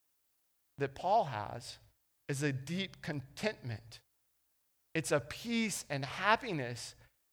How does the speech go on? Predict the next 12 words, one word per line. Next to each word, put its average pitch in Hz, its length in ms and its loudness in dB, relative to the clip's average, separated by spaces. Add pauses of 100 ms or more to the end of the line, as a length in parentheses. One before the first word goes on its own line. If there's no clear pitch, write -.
that's 165 240 4
found 214 640 0 (100)
in 214 320 4
the 190 100 10
Lord. 160 560 10 (1500)
And 196 120 6
it's - 160 2
found 240 280 8
in 226 80 6
the 196 80 4
Lord 208 240 12
because 185 360 0